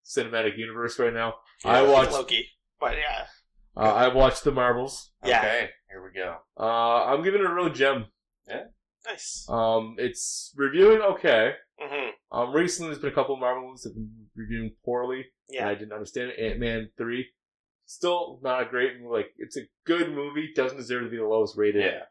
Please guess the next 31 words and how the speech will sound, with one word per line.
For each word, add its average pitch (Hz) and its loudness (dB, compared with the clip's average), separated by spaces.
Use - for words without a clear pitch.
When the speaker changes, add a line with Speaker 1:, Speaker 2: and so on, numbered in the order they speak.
Speaker 1:
M 110 -6
C 98 -10
U 87 -12
thing. 92 -10
Speaker 2:
Agreed, 113 -4
Speaker 1:
And 127 2
this, - 2
Speaker 2:
yeah. - 4
Speaker 1:
I 117 6
believe 180 4
this 262 -4
started 147 4
out 135 2
as 160 -2
the 190 -10
least 185 -8
reviewed, 185 -10
Speaker 3:
Mm-hmm. 120 -20
Speaker 1:
but 117 2
then 117 -4
more 113 2
positive 104 -2
reviews 104 -12
came 98 -6
in. 113 -6
Um, 120 2
it's 160 -2
a 196 6
pretty 196 0
fun 185 2
ride. 180 2